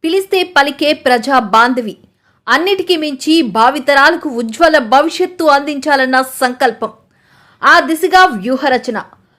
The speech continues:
చక్కని విజన్ ఉన్న మహిళా నేత.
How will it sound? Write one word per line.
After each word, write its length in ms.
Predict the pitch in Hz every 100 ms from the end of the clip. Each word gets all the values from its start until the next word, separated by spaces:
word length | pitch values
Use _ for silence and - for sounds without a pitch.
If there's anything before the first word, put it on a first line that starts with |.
| _ _ 349
చక్కని 460 | 359 359 415 381
విజన్ 460 | 247 220 262 349 311
ఉన్న 280 | 302 302 302
మహిళా 600 | 247 220 240 294 262 247
నేత. 280 | 220 226